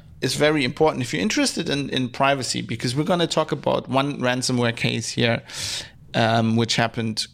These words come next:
a bit ago, where, um, in Ireland,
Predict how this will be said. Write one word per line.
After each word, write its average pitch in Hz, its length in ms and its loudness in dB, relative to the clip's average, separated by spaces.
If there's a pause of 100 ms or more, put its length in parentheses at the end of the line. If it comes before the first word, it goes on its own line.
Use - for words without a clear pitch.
a 113 100 0
bit 117 180 0
ago, 117 340 2
where, 110 540 0
um, 110 640 -2 (380)
in 113 180 -2
Ireland, 120 760 -2